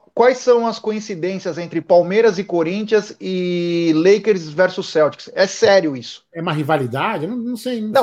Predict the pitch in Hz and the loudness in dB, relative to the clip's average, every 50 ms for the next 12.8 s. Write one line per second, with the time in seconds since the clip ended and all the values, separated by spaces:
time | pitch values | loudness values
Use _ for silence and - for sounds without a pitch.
0 | - - - 143 160 185 214 208 196 226 226 254 220 254 269 269 262 185 190 185 | 2 0 -2 -2 0 2 4 4 4 4 2 0 2 2 2 2 2 2 2 2
1 | 185 165 - - 165 185 180 175 - - 226 233 214 180 202 220 - - 202 170 | 2 2 0 -4 -6 -6 -4 -4 -2 -2 0 0 0 0 -2 -4 -2 -2 -2 -2
2 | 131 110 104 117 151 175 - - 233 202 165 202 - - 247 196 220 208 185 117 | -2 -4 -6 -8 -8 -6 -2 0 2 2 4 2 2 0 -2 0 0 0 0 -2
3 | - 123 - _ _ _ _ _ _ _ _ _ _ _ _ _ _ _ _ _ | -6 -10 -14 _ _ _ _ _ _ _ _ _ _ _ _ _ _ _ _ _
4 | 214 220 226 226 226 226 247 269 294 320 320 269 226 269 - - 254 214 190 185 | 0 2 2 4 4 4 4 4 4 4 2 -2 -6 -10 -10 -10 -10 -10 -8 -8
5 | 185 190 196 190 - - - 202 - - 208 196 190 185 185 185 185 180 160 156 | -8 -8 -8 -8 -10 -14 -14 -12 -6 -4 -4 -4 -2 -4 -4 -2 -2 -2 -2 -2
6 | 156 185 180 180 180 175 170 160 - - 202 202 208 220 226 220 - 233 233 220 | -4 -4 -2 0 0 0 0 0 0 2 4 6 6 6 4 0 -8 -8 -8 -8
7 | 214 196 - 208 190 196 208 208 214 208 180 175 196 202 208 208 202 208 180 175 | -10 -8 -4 -4 -4 -4 -4 -6 -6 -6 -6 -4 -4 -4 -4 -6 -8 -6 -4 -4
8 | 170 156 131 - - - _ _ _ _ _ - 185 196 196 190 180 185 190 180 | -2 -2 -4 -6 -12 -18 _ _ _ _ _ -4 -2 0 4 6 6 6 6 4
9 | 180 208 - - 247 214 185 170 175 185 180 - - - _ - 208 180 156 175 | 0 -2 -2 -2 0 0 2 2 2 0 -2 -4 -8 -12 _ -4 -2 2 4 4
10 | 175 - - 180 165 - - 160 156 156 - 143 143 143 185 185 202 220 220 190 | 4 2 0 -8 -6 0 2 4 4 4 2 -2 -2 0 2 4 6 6 6 6
11 | 180 185 185 185 - 190 190 _ _ _ _ _ - 330 269 226 180 156 160 180 | 6 4 0 -2 -4 -10 -12 _ _ _ _ _ -6 -2 0 2 4 4 4 2
12 | 175 - 226 214 - - _ - 151 160 165 - - - - | 2 -2 -4 -4 -6 -8 _ -2 -2 -2 -2 -4 -10 -20 -20